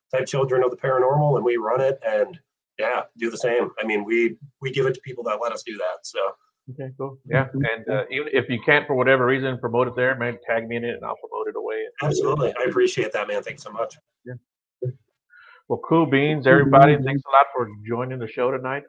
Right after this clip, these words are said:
Speaker 2: I don't know if I have a show tomorrow night. I usually do it Mondays. I can't remember our schedule <laughs> anybody,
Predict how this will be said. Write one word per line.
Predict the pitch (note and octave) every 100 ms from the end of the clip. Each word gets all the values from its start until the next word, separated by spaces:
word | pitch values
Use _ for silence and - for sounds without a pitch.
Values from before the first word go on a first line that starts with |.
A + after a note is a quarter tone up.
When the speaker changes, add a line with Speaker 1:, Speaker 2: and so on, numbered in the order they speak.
| -
Speaker 2:
I |
don't | C#3+ E3+
know | C#3+ C#3
if |
I | C3+
have | A#2+
a | -
show | B2
tomorrow | A#2 G#2 A#2 A#2+
night. | A#2+ B2
I | A#2+
usually | B2 A#2+
do | G#2 A2+
it | G#2
Mondays. | G#2+ A#2+ A#2+ A#2+ A#2 - _ _ _ -
I | -
can't | B2+
remember | A2 A2+ G#2+
our | G2+
schedule | - G#2+ G2+ G2+
<laughs> |
anybody, | G2+ B2+ - E3+ B2